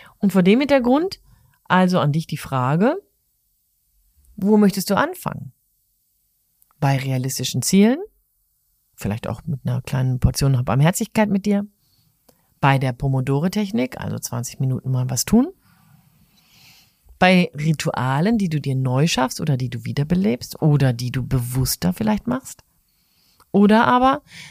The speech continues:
bei der Selbstirritation. Da kannst du ziemlich kreativ werden. Alles im Allen sorgt es dafür,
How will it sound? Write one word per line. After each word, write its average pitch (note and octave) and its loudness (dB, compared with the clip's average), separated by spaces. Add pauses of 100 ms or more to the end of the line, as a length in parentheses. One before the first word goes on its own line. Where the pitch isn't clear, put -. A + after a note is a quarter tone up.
(160)
bei G3+ 6
der G3+ 6
Selbstirritation. C3+ -2 (840)
Da D#3+ 0
kannst E3 4
du E3+ -4
ziemlich F#3+ 2
kreativ F#3 -2
werden. - -14 (1800)
Alles B3 0
im B3 0
Allen C4 0 (520)
sorgt A3+ 0
es - -10
dafür, F#3 0